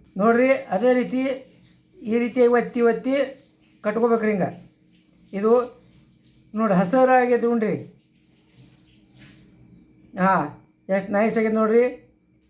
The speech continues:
ಇದ್ರ ಮೇಲೆ ಒಂದು ಗಾ-, ಕಾಜು ಹಿಂಗೆ ಒತ್ತಿ ಹಿಂಗೆ ಇಟ್ಬಿಡೋದು ರೀ. ಇದೇ ರೀತಿಯಾಗಿ ಎಲ್ಲ ಉಂಡೆ ನಾ ಕಟ್ಕೋತೀನಿ ರೀ ಈಗ. ನೋಡ್ರಿ ಸ್ನೇಹಿತರೆ, ಹೆಸರು ಕಾಳು ಉಂಡೆ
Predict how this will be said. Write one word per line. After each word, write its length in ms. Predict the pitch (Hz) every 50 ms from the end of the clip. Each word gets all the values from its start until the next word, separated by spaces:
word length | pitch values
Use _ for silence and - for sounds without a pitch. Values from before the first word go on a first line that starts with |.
| - 208
ಇದ್ರ 120 | 196 202 214 220
ಮೇಲೆ 220 | 226 226 226 240 254 277 269 - - - _ _ -
ಒಂದು 140 | 233 214 208 185
ಗಾ-, 240 | 214 208 202 220 220 - - - - _ -
ಕಾಜು 320 | - 202 202 180 - 233 214 - - - - - _ _ _ _ _ _ _ _ _ _ _ _ _ _ _ _ _ _ _ _ -
ಹಿಂಗೆ 200 | 185 202 202 220 220
ಒತ್ತಿ 240 | 214 - 233 233 247 269 294 - - - _ _ _ _ _ _ _ _ _ _ _ -
ಹಿಂಗೆ 180 | 214 226 226 233
ಇಟ್ಬಿಡೋದು 340 | 220 220 214 214 214 196 175 -
ರೀ. 60 | - - - - _ _ _ _ _ _ _ _ _ _ _ _ _ _ _ - 196
ಇದೇ 160 | 190 247 254 254 254
ರೀತಿಯಾಗಿ 440 | 233 254 240 233 226 220 233 262 269 277 254 - - - _ _ _ _ _ -
ಎಲ್ಲ 120 | 196 220 233 233 233 233
ಉಂಡೆ 220 | 226 220 233 247 262 277 285
ನಾ 60 | 240 226 -
ಕಟ್ಕೋತೀನಿ 460 | - 226 233 247 233 240 254 240 208 208
ರೀ 60 | 190 -
ಈಗ. 80 | 120 - - - - _ - - - _ _ - - _ _ _ _ _ _ _ _ _ - 202
ನೋಡ್ರಿ 180 | 240 247 240 196
ಸ್ನೇಹಿತರೆ, 460 | - 240 247 247 247 262 262 269 294 311 294 285 - - _ _ _ _ _ _ _ _ _ 180
ಹೆಸರು 260 | 180 180 233 214 180 208
ಕಾಳು 180 | 226 226 226 220
ಉಂಡೆ 200 | 220 220 233 247